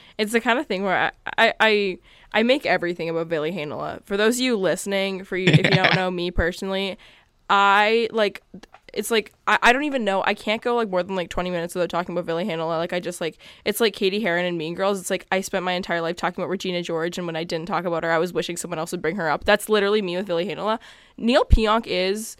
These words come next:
Speaker 1: what people think Ville Heinola is. Like, it's just, like, a very, like,
Speaker 2: <laughs>
Speaker 1: lots of offensive talent, but, like, just also a lot of mistakes. And you're like, "W-, w-,
Speaker 2: I
Speaker 1: why
Speaker 2: think
Speaker 1: did you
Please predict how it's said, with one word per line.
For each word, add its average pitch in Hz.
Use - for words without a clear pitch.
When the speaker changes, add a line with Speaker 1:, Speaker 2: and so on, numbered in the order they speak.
Speaker 1:
what 208
people 202
think 185
Ville 175
Heinola 147
is. 240
Like, 214
it's 214
just, 226
like, 294
a 208
very, 233
like, 233
Speaker 2:
<laughs> 165
Speaker 1:
lots -
of -
offensive 254
talent, 202
but, -
like, 208
just -
also 262
a 403
lot 190
of 233
mistakes. -
And 202
you're 202
like, 175
"W-, -
w-, 190
Speaker 2:
I 160
Speaker 1:
why 185
Speaker 2:
think 311
Speaker 1:
did 403
you 330